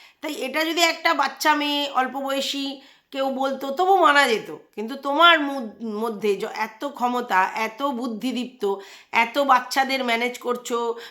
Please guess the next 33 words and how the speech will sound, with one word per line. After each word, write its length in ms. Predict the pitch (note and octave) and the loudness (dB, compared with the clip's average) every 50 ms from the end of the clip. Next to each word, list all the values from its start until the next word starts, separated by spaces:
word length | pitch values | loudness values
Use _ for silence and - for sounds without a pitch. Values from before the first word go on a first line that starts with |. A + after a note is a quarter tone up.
| - - | -18 -6
সবাইকে 380 | - C4 B3 B3 B3 A#3+ C4 | 2 2 2 2 2 -4 -4
ম্যানেজ 340 | B3+ A#3+ A3 A3 A#3+ A#3+ - | -6 -6 -6 -6 -6 -6 -6
করছো 240 | B3 A#3+ B3 - B3 | -6 -8 -6 -2 -2
এইভাবে, 440 | A3+ A3+ A#3+ A3+ A3 A3 G3+ G3+ G3+ | -2 -2 -2 -4 -4 -4 -4 -4 -4
আর 160 | F#3+ G3 G3 | -2 -2 -2
আজকে 280 | G3 - F3 G#3 A3 | -2 -4 -4 -4 -6
যদি 240 | A#3 A3+ B3 A#3 C4 | -4 -4 -6 -6 -6
তুমি 240 | - - A#3+ B3+ B3+ | -8 -8 -6 -4 -2
এইভাবে 400 | A3+ G#3 G#3+ G#3+ A#3+ A#3+ B3+ B3+ B3+ | -2 -2 -2 -2 -2 -2 -2 -2 -4
কথাটা 300 | A3+ G#3+ - - - B3 | -6 -6 -6 -6 -6 -4
বলো, 240 | A3 A3+ A#3 B3+ C4 | -4 -4 -4 -4 -4
ভীষণই 400 | A#3+ A3+ G#3 - A#3+ C4 D4 D4 | -6 -6 -4 -4 -4 -4 -4 -6
সিলি 420 | - - - C#4+ C4+ C#4+ C#4+ C#4+ | -6 -4 -4 -2 0 0 0 2
লাগছে 360 | B3 G#3+ E3+ F#3+ F3+ D#3 G3 | 2 0 -2 -2 -4 -6 -4
ব্যাপারটা। 480 | E3+ D#3 C#3+ - E3+ D3 - - - - | -4 -4 -6 -8 -10 -16 -16 -16 -18 -16
যে, 320 | C#3+ C#3 F3+ F#3 F3+ F#3 - - - - - - - _ - | -10 -6 -6 -6 -6 -6 -12 -18 -20 -20 -20 -20 -14 _ 0
আর 140 | F#3+ F3 F3 - | 0 0 0 0
তুমি 220 | - D#4 E4 F#4 G4 | 0 2 4 4 6
যেটা 180 | G4 F#4 F#4+ | 8 8 8
বোঝানোর 400 | F4+ E4 D4 C#4+ D#4+ E4+ F4 F4 | 8 8 2 2 4 2 2 2
চেষ্টা 300 | F4 E4 E4 D#4 - E4+ | 0 -2 -2 0 0 -2
করেছো 340 | D#4+ E4 D#4+ E4 E4 F4 F#4 | 0 2 0 0 0 0 -2
যে 180 | E4 C4+ D#4+ D4 | -2 -2 -2 -2
আমি 380 | - - B3 B3+ B3+ D4+ D#4+ | 0 4 4 4 4 4 4
আমার 220 | E4 D#4+ D4+ D#4+ D#4+ | 4 4 4 4 2
হাজব্যান্ড 540 | C4 A#3 A#3 A#3 G#3+ G#3+ C4 C#4+ C#4 C4+ - | 2 2 0 0 0 0 -2 -2 -2 -2 -2
ছাড়া 300 | B3 A#3+ A#3 B3 D4 - - - | 0 2 4 4 4 4 2 -2
এক 220 | - B3 B3+ C4 - - | 0 2 2 2 0 -4
মুহূর্ত 420 | C#4+ C#4 C#4+ D#4 D#4+ D4+ D#4 E4 D#4+ | -4 -2 -2 -2 -2 -2 -4 -8 -8
চিন্তা 360 | - - C4 A#3+ A#3+ - B3 | -8 -8 -8 -8 -6 -6 -6
করতে 260 | A3+ B3 A#3 A3+ - | -6 -6 -8 -8 -8
পারি 280 | G#3 F3+ F3+ F3 F3 F3+ | -8 -8 -6 -4 -2 0
না, 160 | F#3+ A#3+ - | 0 0 0